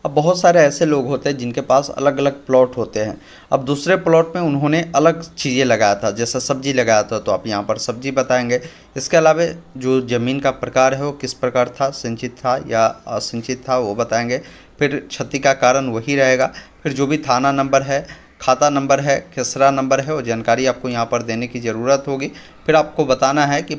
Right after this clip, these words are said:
फसल लगाए गए भूमि का क्या रकबा था वो बताएंगे, कितने नष्ट हुए वो बताएंगे और आपका अनुदान यहाँ पर दिखा देगा। फिर यहाँ पर जो भी, आ, बगल के किसान होंगे, दो किसान का नाम बताएंगे। फिर और भी अगर आपका प्लॉट है तो ऐड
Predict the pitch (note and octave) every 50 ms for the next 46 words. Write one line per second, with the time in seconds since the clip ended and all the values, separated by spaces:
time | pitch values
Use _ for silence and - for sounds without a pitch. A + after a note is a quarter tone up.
0 | - - C#3 C3 - - C#3+ C#3 C3 C3 C3+ C3 C#3 C#3 C#3 C#3 C#3 C3+ B2 A2+
1 | A#2+ A#2+ C3 B2+ C#3 C3 C3 - - B2+ B2+ C3+ C3 B2 - - B2+ C3 B2+ -
2 | C3+ C#3 C3 A2 A2 A2+ A#2+ A#2+ B2 B2 B2 B2 C3+ - - - - - - -
3 | _ _ _ _ - D3 - D#3+ E3+ F3+ F3 F3 C3+ A#2+ B2+ B2 B2 C#3 D#3 -
4 | - - D3 D3 C#3+ C#3+ C3+ C3+ C3+ C#3+ C#3 C#3+ C#3 C#3 D3 E3+ - G3+ C3+ C3+
5 | D3 D#3+ - - - B2+ - - - C#3+ C3 B2 B2 A#2+ A#2 A#2+ A#2 C3+ C#3 B2+
6 | A#2+ A#2 A2+ - A#2 A2+ A#2 A2+ A2+ - C3 B2+ C#3 C3 B2+ C#3 - - - -
7 | - - - _ - E3+ E3+ D#3+ C#3+ C#3+ C#3+ C#3+ E3 D#3+ D3 C3+ C3+ C3 C#3+ D#3
8 | E3 F#3+ E3 - - - - - - - A#2 A#2+ B2 A#2+ B2 C3 B2+ B2+ C#3+ C#3
9 | C#3+ D#3 C3+ - - A#2+ - B2+ B2+ C3+ C#3 C3+ C3+ C3 D3+ D3+ C3 A2+ A2 -
10 | A#2+ A2+ - A#2 A#2 A2+ A#2 A2 A#2+ A#2+ B2 B2 A#2+ - B2 B2 B2+ C#3+ C#3+ -
11 | - - - - - G3 G#3 G3+ - - C3+ C#3 E3 G3 G3+ G3 G3 F#3 D#3+ C#3+
12 | C#3 C3 D3 D3 C#3+ C3 C3 - - B2+ - - B2 B2 A#2+ A#2 - A#2+ G2+ -
13 | - - - _ _ _ - C#3 - - C3+ C3+ C#3+ D#3 D#3+ D#3